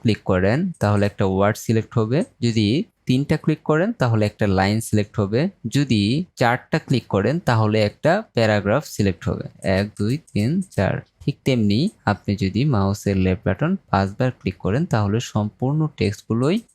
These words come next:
সিলেক্ট হয়ে যাবে। তো আমি টেক্সট সিলেক্ট করলাম। তারপর এইখান থেকে যদি আমি মি-, সেন্টার অ্যালাইনমেন্ট দিই, সু-, সেন্টার অ্যালাইনমেন্ট হবে, রাইট অ্যালাইনমেন্ট। তার পাশেই যে অপশনটি, সেটি হলো জাস্টিফিকেশন। আমাদের যখন লেফট অ্যালাইনমেন্ট দিচ্ছি,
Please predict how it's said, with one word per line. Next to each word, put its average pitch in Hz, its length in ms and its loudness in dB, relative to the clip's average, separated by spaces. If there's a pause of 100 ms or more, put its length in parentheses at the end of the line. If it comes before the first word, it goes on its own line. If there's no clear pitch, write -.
(120)
সিলেক্ট 95 400 0
হয়ে - 220 -2
যাবে। - 200 -6 (800)
তো - 120 -4
আমি 143 200 0
টেক্সট 131 220 0 (100)
সিলেক্ট 127 340 0
করলাম। 131 360 2 (280)
তারপর 107 400 2 (300)
এইখান 110 360 0
থেকে 120 200 0 (100)
যদি 113 160 0
আমি 113 160 0 (140)
মি-, 98 180 0 (220)
সেন্টার 104 280 0
অ্যালাইনমেন্ট 101 500 2
দিই, 98 200 0
সু-, - 180 -16 (160)
সেন্টার 95 340 0
অ্যালাইনমেন্ট 95 520 0
হবে, 92 260 0 (340)
রাইট 92 260 0
অ্যালাইনমেন্ট। - 520 -2 (480)
তার 95 120 2 (100)
পাশেই 117 420 0
যে 131 80 0
অপশনটি, 113 460 -2
সেটি - 380 -4
হলো 123 160 2 (100)
জাস্টিফিকেশন। - 800 -4 (240)
আমাদের 135 260 0 (100)
যখন 147 180 0 (120)
লেফট 107 220 2 (120)
অ্যালাইনমেন্ট 127 600 2
দিচ্ছি, - 360 -2